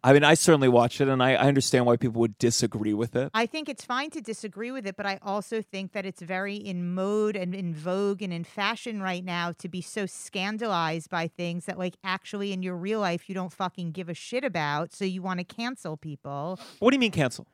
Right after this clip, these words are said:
Speaker 2: I mean, he just said he got disinvited from, like, every single film
Speaker 1: Sh-
Speaker 2: festival.
Speaker 1: Sure. Then th-
Speaker 2: Five years ago, he wouldn't have.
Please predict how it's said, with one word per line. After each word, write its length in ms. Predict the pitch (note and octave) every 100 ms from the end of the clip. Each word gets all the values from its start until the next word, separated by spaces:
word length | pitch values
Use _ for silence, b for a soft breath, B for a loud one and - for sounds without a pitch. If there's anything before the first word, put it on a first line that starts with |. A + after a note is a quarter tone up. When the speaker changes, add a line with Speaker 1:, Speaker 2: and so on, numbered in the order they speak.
| _ _ _ _
Speaker 2:
I 100 | A#3
mean, 280 | C4 C4+ A3+ - _ _ _ _
he 140 | G#3
just 220 | G#3 G#3
said 200 | D4+ E4
he 120 | A#3+
got 240 | E3+ F3+ F3+
disinvited 800 | G#3 - G#3 F3+ G3+ C#4 F3+ F3
from, 280 | - F#3+ F3+
like, 320 | F3+ F3+ - G3
every 320 | F3 G3 G3
single 380 | - G3 G3 G3+
film 260 | B3+ D#4+
Speaker 1:
Sh- 60 | A3
Speaker 2:
festival. 680 | D#3+ - D3+ C#3+ C#3 C3+ C#3 _ _ _
Speaker 1:
Sure. 440 | - - B3+ D#3
Then 260 | - F#3+ F3+
th- 140 | -
Speaker 2:
Five 280 | C#3+ A#3+ B3
years 280 | A3 A#3+ C#4
ago, 240 | F4+ C4
he 160 | G#3+ A3
wouldn't 300 | F#3+ F#3+ F#3
have. 360 | G3 A3 D#4